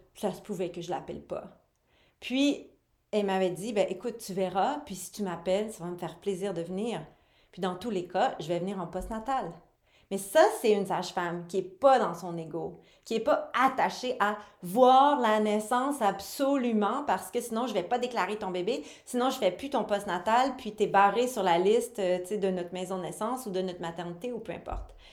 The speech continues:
Euh, c'est ça que je veux dire, l'ego. Donc,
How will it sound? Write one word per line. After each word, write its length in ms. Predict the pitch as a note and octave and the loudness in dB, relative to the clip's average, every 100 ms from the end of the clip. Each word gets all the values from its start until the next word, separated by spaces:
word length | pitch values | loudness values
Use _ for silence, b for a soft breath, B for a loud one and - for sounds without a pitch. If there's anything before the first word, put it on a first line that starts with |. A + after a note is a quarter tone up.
| B B - | B B 2
Euh, 220 | G#3+ G3+ F#3 - - _ _ _ _ - | 6 6 4 -4 -20 _ _ _ _ -10
c'est 200 | - B3 | -2 0
ça 340 | B3+ C4 A3+ | 6 4 4
que 80 | - | -6
je 120 | E3+ | -4
veux 80 | F3+ | -4
dire, 240 | F3 D#3+ - - | -2 -6 -6 -8
l'ego. 500 | F3 F#3 F#3+ E3+ D#3 b b b b | -4 -2 -2 -4 -10 b b b b
Donc, 140 | G#3+ | -4